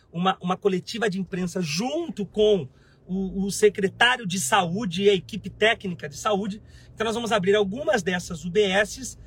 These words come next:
para que sejam feito a vacinação e também um lugar de drive, que a pessoa vá lá e seja vacinado, tá bom? Então toda a população, cem por cento da população, se vier vacina pra todo mundo, todo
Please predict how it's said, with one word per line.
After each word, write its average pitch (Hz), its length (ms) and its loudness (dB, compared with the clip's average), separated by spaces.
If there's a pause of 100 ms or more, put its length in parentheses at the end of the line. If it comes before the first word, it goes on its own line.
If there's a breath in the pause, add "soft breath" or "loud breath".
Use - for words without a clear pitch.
(160 soft breath)
para 214 140 2
que - 100 -8
sejam 226 280 -2
feito 190 600 0 (300 soft breath)
a 151 100 -2
vacinação 185 720 -4
e 262 200 -2
também 226 680 0
um 240 180 -8
lugar 196 380 4
de 196 120 -10
drive, 185 380 0
que 156 60 -14
a - 20 -16
pessoa 160 200 -10
vá 208 120 0
lá 208 180 4 (320 soft breath)
e 202 60 -6
seja 208 300 2
vacinado, 190 540 0 (420 soft breath)
tá 160 120 0
bom? 240 220 2 (240 soft breath)
Então 202 300 0 (260)
toda 330 360 6
a 294 40 -4
população, 220 1000 0
cem - 440 -4
por 240 160 -8
cento 208 320 -4
da 202 60 -2
população, 175 500 -6
se 214 140 -8
vier 226 160 4
vacina 226 340 -4
pra 202 120 -4
todo 202 180 -2
mundo, 254 180 -8 (380 soft breath)
todo 302 400 6